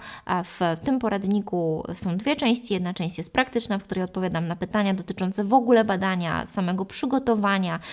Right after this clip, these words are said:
przechodzenia, zachowania się podczas badania i jest część druga praktyczna, czyli ćwiczenia, a, dzięki którym będziesz, e, jeszcze lepiej potrafiła, potrafił budować swoje komunikaty albo się tego nauczysz,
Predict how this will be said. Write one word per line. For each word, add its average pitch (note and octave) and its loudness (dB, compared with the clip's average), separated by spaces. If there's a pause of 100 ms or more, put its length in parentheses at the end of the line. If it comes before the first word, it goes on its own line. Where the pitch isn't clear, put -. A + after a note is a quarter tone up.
(160)
przechodzenia, G#3 4
zachowania C4+ 4
się A#3+ 0
podczas G#3+ 0
badania G3+ 4 (400)
i F4+ 8
jest C#4+ 4
część G#3+ 6
druga A3 4
praktyczna, G3 -2 (300)
czyli G#3 6
ćwiczenia, A3+ 2
a, F#3 0
dzięki C4 -2
którym F#3 -2 (160)
będziesz, G3+ 4
e, E3 -2
jeszcze A3+ 6
lepiej G#3 4
potrafiła, F#3+ 0
potrafił F#3+ 0
budować F#3 0
swoje F3 -2
komunikaty F3 -2 (260)
albo D#4+ 4
się G#3+ -2
tego E3+ -2
nauczysz, F3+ -2